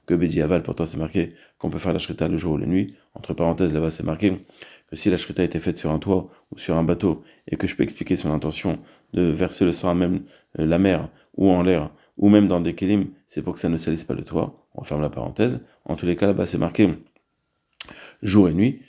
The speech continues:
Nous dit la Gemara, oui, là-bas jour et nuit, c'est parce que c'est éclairé la nuit comme le jour, parce qu'il y a quelque chose qui éclaire bien. La preuve, c'est que chez nous, dans notre Mishnah, on parlait de la nuit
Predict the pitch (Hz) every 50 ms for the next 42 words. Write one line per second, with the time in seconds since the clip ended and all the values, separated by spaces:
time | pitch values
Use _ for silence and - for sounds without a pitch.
0 | _ _ _ - - 80 87 95 120 139 156 151 107 - - - _ _ - -
1 | 123 104 87 82 82 80 78 80 80 80 78 78 76 73 - - - 80 - -
2 | 78 76 - 76 - 76 - - 80 80 85 80 78 80 80 78 73 - 76 78
3 | 82 87 113 104 104 - - - - 78 76 78 82 98 101 101 101 101 - -
4 | - _ _ _ - - - - 82 - 113 98 - - 76 69 - - 82 107
5 | 120 110 87 - - - - _ - - - - - - 143 120 87 101 - -
6 | _ - - - - 98 - 104 92 95 - - 113 120 113 101 95 92 87 92
7 | 98 98 - - 101 90 - - - - _ _ - 87 - 87 90 92 87 87
8 | 87 90 92 85 78 -